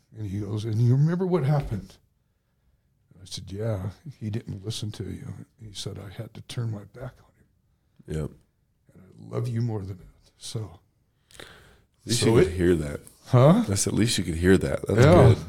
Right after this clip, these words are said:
Speaker 2: 'Cause, yeah, I, and that was all my will. That's what I was thinking was gonna happen. And when I came out of treatment, it all went a completely different path. So I didn't, I didn't really anchor anything on that at that point. Um,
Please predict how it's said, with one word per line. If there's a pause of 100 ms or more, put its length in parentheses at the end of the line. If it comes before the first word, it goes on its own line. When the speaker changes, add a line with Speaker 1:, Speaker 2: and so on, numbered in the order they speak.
(180)
Speaker 2:
'Cause, (580)
yeah,
I,
and (300)
that
was
all
my
will.
That's
what
I
was
thinking
was
gonna
happen.
And
when
I
came
out
of
treatment,
it
all
went
a
completely
different
path.
So
I
didn't, (500)
I
didn't
really
anchor
anything
on
that
at
that
point. (220)
Um,